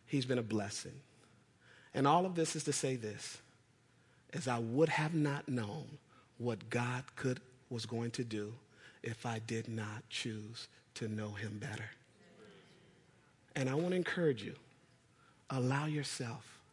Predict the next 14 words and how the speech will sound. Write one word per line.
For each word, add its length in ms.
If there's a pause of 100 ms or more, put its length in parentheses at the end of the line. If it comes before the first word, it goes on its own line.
(500)
to 120
know 220
him 240
better, 260 (960)
because 300
he 100
can 160
do 120
the 120
same 420
and 120
more 340 (460)
through 140
you. 220